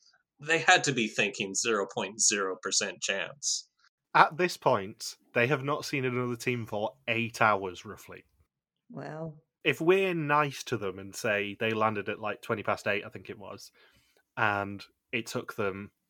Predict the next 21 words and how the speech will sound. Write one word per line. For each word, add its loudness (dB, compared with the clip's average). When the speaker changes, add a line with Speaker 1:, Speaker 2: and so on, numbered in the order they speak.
Speaker 2:
an -2
hour, 2
two -2
hours 0
to -8
drive -2
the -10
ninety -6
Ks -6
to -6
the -6
Alpha -6
Car 0
Desert, -4
they 0
haven't 0
seen 0
another -2
team -4
since -10
then. -4